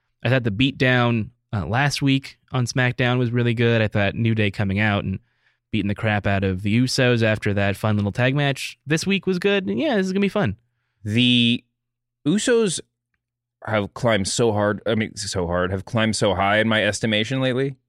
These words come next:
Speaker 2: I mean, over the past four months, but in general, I mean, especially, but small thing. But when they did the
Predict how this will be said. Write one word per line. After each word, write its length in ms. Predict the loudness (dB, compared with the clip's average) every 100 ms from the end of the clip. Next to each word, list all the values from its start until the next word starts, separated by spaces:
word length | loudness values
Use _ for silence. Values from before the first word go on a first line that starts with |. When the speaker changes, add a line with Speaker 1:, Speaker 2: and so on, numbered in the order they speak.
| -4
Speaker 2:
I 60 |
mean, 240 | -2 -2 -2
over 180 | -4 -4
the 100 | -2
past 320 | -2 -2 -6 _ _ _ _
four 220 | -6 -4 -2
months, 320 | 0 -2 -4
but 160 | -6
in 100 | -4
general, 440 | -2 -2 -2 -2 -4
I 40 |
mean, 160 | -4 -2
especially, 600 | -4 -4 -4 -2 -4 -4 _ _ -2
but 240 | -2 -2 _ _ _ _ _ _
small 320 | -4 2 2
thing. 380 | 2 0 0 -4 -4
But 120 | -2
when 180 | 0 0
they 360 | 2 2 0 -6 -4
did 240 | -2 0
the 340 | 2 4 2